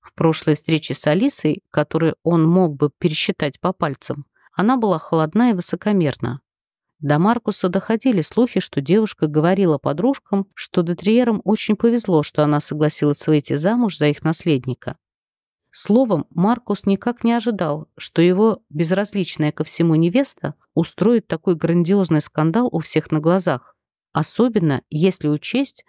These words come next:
что в высшем обществе Дрожжера мужчины могли иметь любовницу как до,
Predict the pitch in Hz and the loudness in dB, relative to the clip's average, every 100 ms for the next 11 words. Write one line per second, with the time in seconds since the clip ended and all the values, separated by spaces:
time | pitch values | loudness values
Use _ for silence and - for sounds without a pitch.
0 | _ - - 165 170 190 - - - 247 | _ -18 -2 0 2 0 0 0 0 0
1 | - - - 143 147 151 165 262 277 147 | -4 -10 -4 -2 2 0 2 2 2 -2
2 | 143 - 160 160 - 247 208 165 156 208 | -4 -2 0 0 2 2 4 2 2 0
3 | 196 196 196 180 170 196 214 196 - 160 | 4 2 2 0 2 2 2 0 0 -4
4 | - 160 156 226 302 | -2 -4 0 0 0